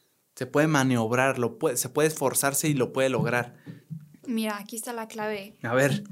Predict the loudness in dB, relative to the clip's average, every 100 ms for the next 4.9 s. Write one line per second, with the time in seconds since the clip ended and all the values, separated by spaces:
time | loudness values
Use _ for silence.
0 | -14 0 4 4 2 2 2 4 2 -2
1 | -14 -16 -16 -18 -10 -4 -2 -2 -2 -4
2 | -4 -6 -8 -12 _ _ _ _ _ _
3 | _ _ _ -2 2 4 4 4 4 0
4 | -2 -4 -4 -6 -8 -10 -8 -12